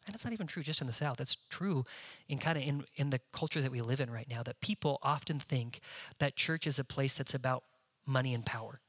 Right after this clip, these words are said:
And so we have made a choice consciously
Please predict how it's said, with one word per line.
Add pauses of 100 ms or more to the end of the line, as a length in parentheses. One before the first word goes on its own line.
(1400)
And
so
we
have
made
a
choice
consciously